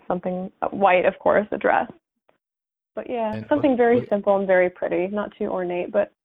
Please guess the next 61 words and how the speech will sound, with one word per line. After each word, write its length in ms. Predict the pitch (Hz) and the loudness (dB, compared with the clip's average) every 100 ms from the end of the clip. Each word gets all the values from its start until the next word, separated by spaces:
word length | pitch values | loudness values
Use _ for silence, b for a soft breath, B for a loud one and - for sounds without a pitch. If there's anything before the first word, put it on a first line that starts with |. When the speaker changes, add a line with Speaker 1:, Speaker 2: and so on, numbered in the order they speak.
| b b | b b
Speaker 1:
I, 160 | 240 254 | 2 2
I 100 | 247 | 0
don't 120 | 269 269 | -6 -4
know, 160 | 269 | -4
I 80 | 226 | -4
just 140 | 214 214 | -6 -10
have 100 | 226 | -8
this 120 | 220 220 | -8 _
picture 260 | 220 - 214 | -10 -6 -4
of 80 | |
her, 100 | 214 | -4
'cause, 160 | - 220 | -6 -6
well, 140 | 220 - | -6 -6
'cause 140 | - 247 | -8 -2
her 100 | 269 | 0
mom 220 | 233 208 | 2 0
didn't 340 | 196 190 190 _ _ _ _ _ | 0 -4 -6 _ _ _ _ _
get 120 | 214 | -4
to 60 | 214 | -2
help 200 | 202 185 | -2 -4
her 100 | 208 | -4
get 140 | - - | -4 -4
married 260 | 165 175 202 | -4 -4 -4
either, 240 | 123 - | -4 -8
'cause 160 | - 196 | -10 -10
she 80 | 190 | -8
died 240 | 180 175 | -6 -6
before 300 | 175 - 190 190 | -10 -8 -4 -4
then. 180 | - 190 | -6 -4
So 80 | |
I 100 | 196 | -2
don't 280 | 196 202 202 | 0 -2 0
really 200 | 202 196 | 0 0
have 200 | 196 202 | 0 0
a, 240 | 196 190 - _ _ _ | 2 0 -2 _ _ _
a 80 | 196 | -2
good 240 | 196 202 190 | 2 2 2
image 280 | 190 196 202 | 2 0 -2
in 100 | 196 | -4
my 120 | 185 | -4
head 280 | 190 185 180 | 0 0 0
of 140 | 175 | -2
women 260 | 185 185 185 | -2 0 -2
helping 320 | 190 180 185 | -4 -6 -4
each 200 | 180 180 | -6 -4
other 160 | - - | -4 -4
get 180 | - 190 | -6 -6
married 280 | 190 196 - | -4 -6 -4
for 120 | 185 | -6
a 100 | 180 | -4
ceremony, 480 | 185 190 180 180 202 | -4 -2 -4 -4 -4
but 120 | - | -4
I 60 | - | -4
imagine 380 | - - - | -4 -8 -12
she's 200 | - - - | -8 -8 -6
either 180 | - - | -8 -6
helping 300 | 185 - 190 | -6 -4 -6
me 100 | - | -6
with 140 | - | -8
a 120 | 208 196 | -10 -4
veil 340 | 233 233 220 | -2 0 0